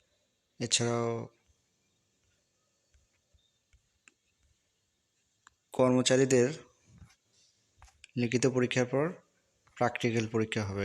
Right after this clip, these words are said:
এটাই আপনারা বিশেষভাবে দেখে নেবেন। লিখিত পরীক্ষায় উত্তীর্ণ প্রার্থীদের ফলাফল,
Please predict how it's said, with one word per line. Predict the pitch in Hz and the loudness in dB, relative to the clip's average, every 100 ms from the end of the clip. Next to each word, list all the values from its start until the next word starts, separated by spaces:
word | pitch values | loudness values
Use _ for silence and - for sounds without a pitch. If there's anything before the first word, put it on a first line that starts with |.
| 101 | -4
এটাই | 117 117 | -2 -2
আপনারা | 117 113 110 | -2 -6 -4
বিশেষভাবে | 104 113 113 120 170 - _ _ _ _ _ - | -4 -4 -2 -2 -4 -8 _ _ _ _ _ -8
দেখে | 107 110 - 98 | -4 -4 -2 -4
নেবেন। | 85 87 90 - _ _ _ _ _ _ _ _ _ _ _ - _ _ _ _ _ _ _ _ _ _ _ _ _ _ _ _ _ _ _ _ _ - | -6 -10 -14 -20 _ _ _ _ _ _ _ _ _ _ _ -20 _ _ _ _ _ _ _ _ _ _ _ _ _ _ _ _ _ _ _ _ _ -8
লিখিত | 120 127 127 | -4 -2 -2
পরীক্ষায় | 127 131 | 0 0
উত্তীর্ণ | 127 127 127 127 | 0 0 -2 0
প্রার্থীদের | 120 123 120 131 143 - - _ _ _ _ _ _ _ _ _ _ _ _ | -2 0 2 2 0 -6 -16 _ _ _ _ _ _ _ _ _ _ _ _
ফলাফল, | - 123 120 117 120 | -6 -2 -2 -2 -2